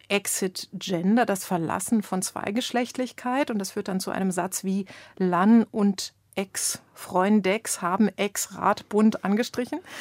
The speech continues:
Das ist sicher eine sehr spezielle Position, aber andere Formen wie das große Binnen-I, das Gender-Sternchen oder der Unterstrich haben sich ja in bestimmten Kreisen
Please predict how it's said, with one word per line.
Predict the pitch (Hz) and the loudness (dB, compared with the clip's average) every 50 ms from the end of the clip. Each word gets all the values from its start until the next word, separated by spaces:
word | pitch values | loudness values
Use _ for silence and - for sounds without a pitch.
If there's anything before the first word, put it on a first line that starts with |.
| - - - - - - - - - - _ _ | -12 -12 -12 -14 -16 -16 -18 -20 -20 -20 _ _
Das | 208 202 - | -2 0 2
ist | 240 - | 4 4
sicher | 254 233 254 254 | 6 8 8 10
eine | 226 220 208 | 10 10 8
sehr | 185 175 185 190 190 202 208 | 6 4 4 4 4 4 4
spezielle | - - - 208 190 - - - - 180 170 175 190 233 262 262 254 254 254 254 | 2 0 -2 -2 -2 -2 -4 -2 0 0 0 2 2 4 4 4 4 4 2 0
Position, | 262 - 262 247 220 247 240 - - - - 240 226 233 247 269 269 | 0 0 -2 0 2 0 -2 0 -2 -4 -2 0 0 0 2 2 2
aber | 254 208 208 - - | 4 4 4 4 6
andere | 226 254 330 349 269 220 190 | 6 8 8 6 6 4 2
Formen | 185 - - - 170 175 180 190 196 190 190 175 | 0 -4 -6 -6 -4 -2 0 0 2 2 2 2
wie | 190 208 | 0 -2
das | 180 180 - - | -2 -2 -4 -6
große | - 190 190 - 196 | -8 -8 -4 -4 -4
Binnen-I, | 170 160 185 180 196 226 233 220 220 - 208 196 196 208 226 233 202 | -2 0 2 4 6 6 6 6 4 2 0 -2 0 0 0 0 0
das | 208 185 - - - _ | 0 -2 -2 -6 -8 _
Gender-Sternchen | - 170 165 180 202 226 226 214 - - - 180 175 185 190 214 214 - - 214 208 - | -4 -2 0 2 2 2 2 0 -2 -4 -4 -4 -2 0 0 0 0 0 0 -2 -2 -2
oder | - 196 190 185 | -2 -2 -2 -2
der | 185 190 185 - | -2 -4 -4 -2
Unterstrich | - 196 214 226 262 247 214 - - - 208 196 - | 0 0 2 2 0 -4 -6 -6 -6 -6 -6 -6 -2
haben | 185 185 190 208 240 254 | -2 0 2 2 2 2
sich | 233 220 - | 0 -2 -2
ja | 240 226 226 | -2 -2 0
in | - 196 | 0 0
bestimmten | 190 196 - - 196 196 196 196 185 | -2 -2 -4 -4 -4 -2 -2 -4 -6
Kreisen | - - 180 175 180 180 196 180 170 | -6 -8 -6 -6 -4 -4 -4 -4 -4